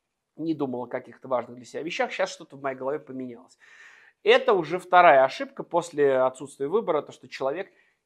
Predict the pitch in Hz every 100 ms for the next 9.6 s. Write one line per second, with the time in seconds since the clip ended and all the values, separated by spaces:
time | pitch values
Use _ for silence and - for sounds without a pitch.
0 | - 147 208 160 127 156 165 160 160 135
1 | - 151 151 131 135 131 127 - 120 113
2 | _ 147 - 131 135 131 - 165 139 131
3 | 131 131 120 - 107 196 196 - 196 151
4 | 156 151 151 143 139 156 135 131 123 117
5 | _ _ - 151 147 123 117 135 127 123
6 | 117 - 110 117 151 240 _ _ _ _
7 | 139 139 135 131 131 131 127 123 131 131
8 | 120 120 120 165 226 - 180 160 135 127
9 | 123 131 143 220 202 156